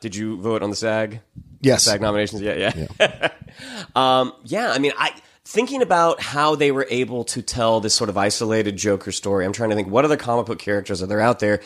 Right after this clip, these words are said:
Speaker 1: that could generate that type of film?
Speaker 2: Yeah.
Speaker 1: That could become
Speaker 2: <laughs> It's a
Speaker 1: a
Speaker 2: good
Speaker 1: serious
Speaker 2: question.
Speaker 1: awards contender that,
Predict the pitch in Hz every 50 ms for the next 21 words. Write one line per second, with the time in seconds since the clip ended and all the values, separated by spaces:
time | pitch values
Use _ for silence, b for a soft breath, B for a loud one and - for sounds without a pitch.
0 | B B B B - 127 123 - - - 180 175 143 120 104 110 131 131 123 110
1 | 107 98 95 90 98 101 98 - - - 104 90 - 101 - - 87 - - -
2 | - - 92 90 80 69 64 - - - - 101 117 107 92 - - - 143 139
3 | 120 107 - 107 - - 120 113 107 101 98 95 - - - - - - - -
4 | 127 - 165 - 139 131 - 123 123 120 - 139 120 107 110 113 107 101 - -
5 | 110 101 - 107 101 98 98 98 95 92 - B B B B B - 90 117 113
6 | 110 107 104 98 - - - -